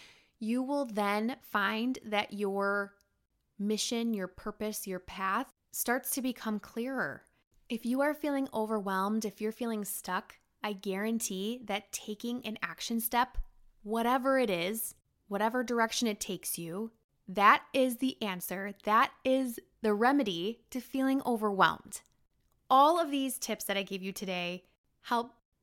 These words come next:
start you down a path. You just have to choose which area you're going to step into this quarter. And even if it might seem like the wrong step, maybe you take a step and you feel like it's the wrong one, now you know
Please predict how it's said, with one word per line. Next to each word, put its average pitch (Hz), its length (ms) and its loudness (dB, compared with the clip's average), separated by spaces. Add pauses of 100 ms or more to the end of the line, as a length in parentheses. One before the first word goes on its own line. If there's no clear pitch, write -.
(200)
start - 440 0
you 202 460 -4 (100)
down 196 480 -2 (100)
a 226 80 -8
path. - 320 -6 (640)
You 208 120 -6
just 214 340 -2
have 247 180 -2
to 254 100 -8
choose 202 680 -6 (520)
which 247 240 -8
area 240 280 0
you're 196 160 -4
going 190 280 -2
to 196 320 -4 (100)
step - 300 -2
into 185 320 -4
this 160 220 -6
quarter. - 400 -8 (260)
And 220 160 -2
even 302 340 2
if 269 320 0
it 226 160 -2
might 226 340 -2
seem 233 520 0 (200)
like 214 200 -4
the 220 80 -4
wrong 214 360 2
step, - 420 -4 (320)
maybe 214 160 -6
you 226 180 0
take 254 260 -2
a 254 60 -2
step 180 300 -6
and 196 100 -6
you 202 80 -4
feel 226 180 -4
like 220 120 -2
it's 214 120 -6
the 208 100 -10
wrong 190 300 -2
one, 185 280 -2 (880)
now 233 260 4
you 269 260 4
know 262 600 2